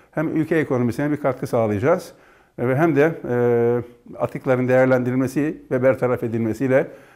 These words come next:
e, bir, e, birikmesini önlemiş olacağız. E, ayrıca, e, kışın soğuk havalarda, e, donma çözülme, e, olayı neticesinde, e, uçakların hava trafiğinin aksamasına,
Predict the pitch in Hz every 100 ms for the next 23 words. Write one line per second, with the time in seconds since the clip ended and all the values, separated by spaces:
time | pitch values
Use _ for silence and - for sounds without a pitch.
0 | _ - 120 117 113 139 160 - 120 123
1 | 123 120 113 101 117 139 151 147 190 170
2 | 165 143 135 117 98 92 85 - - _
3 | _ - - - _ _ - 117 113 160
4 | 202 185 190 185 - 139 127 123 117 -
5 | - - 165 160 160 - 170 175 143 123
6 | 113 107 123 143 - 135 113 110 107 104
7 | - 123 123 143 175 - 147 151 160 -
8 | - 120 113 123 117 143 165 - _ -
9 | 127 131 117 - 113 110 135 - - _
10 | _ - 110 110 - - 165 165 151 160
11 | - - - - - - 170 156 151 131
12 | 135 131 127 113 - 123 113 113 110 123